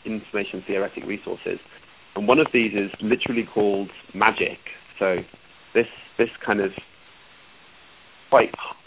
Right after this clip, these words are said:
hard to get your head around, uh, information theoretic notion of magic is the thing that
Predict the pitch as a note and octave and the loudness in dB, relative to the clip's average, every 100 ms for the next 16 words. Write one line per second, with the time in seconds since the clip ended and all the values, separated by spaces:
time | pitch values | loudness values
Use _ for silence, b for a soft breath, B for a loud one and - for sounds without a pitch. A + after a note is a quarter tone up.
0 | - - C#3+ C3+ - B2+ A2+ A2 G2+ B2+ | -16 0 2 2 0 -2 2 2 4 4
1 | A2+ G2+ F#2+ F#2+ F#2+ - F#2+ F#2 F2+ - | 6 6 4 0 -8 -4 -2 -2 -4 -8
2 | - A2+ G#2+ G#2+ G#2+ F#2+ G2 G2+ G2 - | -10 -8 -4 -4 -4 -8 -2 -2 -4 -6
3 | G2+ G2 G2+ G2 G#2 A#2 G2+ F2+ - F2+ | -8 -6 -8 -6 -4 -2 -4 -6 -8 -8
4 | - F#2+ - B2 A#2 G2+ | -8 -8 2 2 2 -2